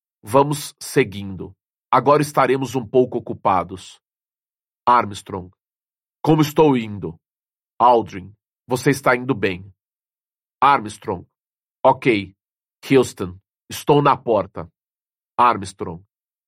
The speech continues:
Esse é um pequeno passo para o homem, mas um salto imenso para a humanidade. Aos trinta e um anos, o capitão do exército Vanderlei Abreu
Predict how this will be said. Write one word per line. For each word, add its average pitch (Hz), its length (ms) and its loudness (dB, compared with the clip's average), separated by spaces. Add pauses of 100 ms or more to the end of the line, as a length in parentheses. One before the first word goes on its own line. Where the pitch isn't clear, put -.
(160)
Esse 127 240 2
é 120 40 0
um 117 60 -4
pequeno 143 420 0
passo 120 360 0
para 113 220 0
o 107 60 -2
homem, 107 400 -2 (220)
mas 120 240 0
um 117 80 -8
salto 117 500 0
imenso 113 480 -6
para 107 240 -2
a 104 40 0
humanidade. 104 840 -8 (2000)
Aos 135 180 0
trinta 190 260 0
e 120 40 4
um 104 180 -2
anos, 101 420 -2 (400)
o - 80 -6
capitão 165 400 -2
do 156 120 0
exército 113 540 0
Vanderlei 113 480 0
Abreu 104 500 2